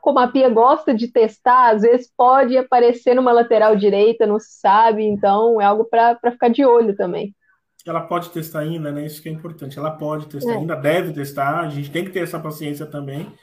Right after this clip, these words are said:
Speaker 2: mas tem algumas coisas que já, já deram resposta. Já tivemos a resposta de algumas coisas, como no caso, o Thiago bem mencionou, a Tamires. Matheus Henrique tá com a gente, quem mais chegou depois? Vi-,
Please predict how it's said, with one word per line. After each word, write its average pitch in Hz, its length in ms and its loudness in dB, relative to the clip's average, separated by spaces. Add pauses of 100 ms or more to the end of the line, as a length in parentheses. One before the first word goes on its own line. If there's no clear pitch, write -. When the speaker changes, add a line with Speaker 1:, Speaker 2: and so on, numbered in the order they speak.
(420)
Speaker 2:
mas 147 280 -6
tem 170 120 -2
algumas 208 320 -2
coisas 190 260 -6
que 240 80 -8
já, 294 200 -6 (200)
já 208 140 -8
deram 214 280 -4
resposta. 277 720 -6 (180)
Já 151 100 -8
tivemos 165 340 -8
a 226 40 -6
resposta 240 360 -10
de - 60 -18
algumas 269 240 -12
coisas, 247 320 -12
como 214 260 -8
no 240 100 -8
caso, 180 360 -14 (400)
o - 80 -20
Thiago 175 240 -8
bem 170 160 -8
mencionou, 170 640 -10 (460)
a 156 560 -6
Tamires. 135 580 -8 (680)
Matheus 214 400 -2
Henrique 247 320 -2
tá 220 140 -8
com 208 100 -12
a 190 60 -8
gente, 233 880 -8
quem 233 140 -10
mais 214 160 -6
chegou 202 180 -10
depois? 196 460 -10
Vi-, 185 420 -12